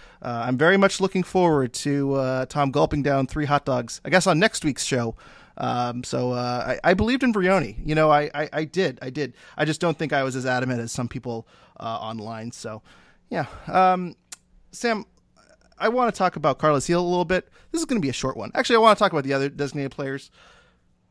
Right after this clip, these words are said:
Gustavo Bou, Carlos Gil, phenomenal games again. I think it's gonna be overshadowed by Vrioni,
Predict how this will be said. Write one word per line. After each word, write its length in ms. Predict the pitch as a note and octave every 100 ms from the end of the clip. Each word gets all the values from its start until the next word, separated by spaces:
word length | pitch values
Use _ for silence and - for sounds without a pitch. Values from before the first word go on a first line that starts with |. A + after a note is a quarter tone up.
| -
Gustavo 360 | D#3 A#3+ B3 G#3
Bou, 400 | C#3 B2 A#2+ B2 - _ -
Carlos 400 | E3+ F3 E3 -
Gil, 340 | A#2+ A#2 A#2 _ _ _ _
phenomenal 580 | _ - D3+ F3+ G#3+ G#3
games 300 | D#3 D3 C3+
again. 160 | B2 A#2+
I 40 |
think 120 | D3 F3
it's 80 |
gonna 140 | - D#3+
be 120 | C3+ C#3
overshadowed 720 | D3 D3 C3 C3 C3 A2+ A2 _ _ _
by 140 | B2+ B2+
Vrioni, 560 | B2 B2 B2 A#2+ A#2